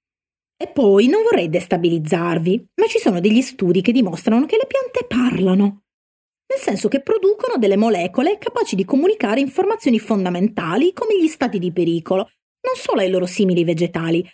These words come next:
ma anche al nostro sistema immunitario. Ora però, non chiedetemi di più e andate ad approfondire con chi ne capisce qualcosa davvero, che anche io ho solo googolato. Spinti da un disperato bisogno di natura,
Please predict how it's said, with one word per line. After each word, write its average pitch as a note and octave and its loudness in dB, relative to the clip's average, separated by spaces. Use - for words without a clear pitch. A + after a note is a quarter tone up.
ma A#3 4
anche F#4+ 0
al F#3 2
nostro E4+ 2
sistema G#3+ 0
immunitario. A3 2
Ora G#3 2
però, F#3+ 2
non A3 4
chiedetemi C4 2
di D#3+ -4
più F4+ 4
e G#3 2
andate G#3 4
ad F#3+ -2
approfondire G3 2
con F#3+ -2
chi - -2
ne F#3 2
capisce F3+ 0
qualcosa E3+ -2
davvero, D3 -4
che - -4
anche F3+ 0
io E3 0
ho E3 -10
solo D#3+ -2
googolato. D#3+ -6
Spinti C5 -4
da F#3+ 2
un F#3+ 0
disperato G3+ -2
bisogno F#3+ 2
di F3 0
natura, F3+ 0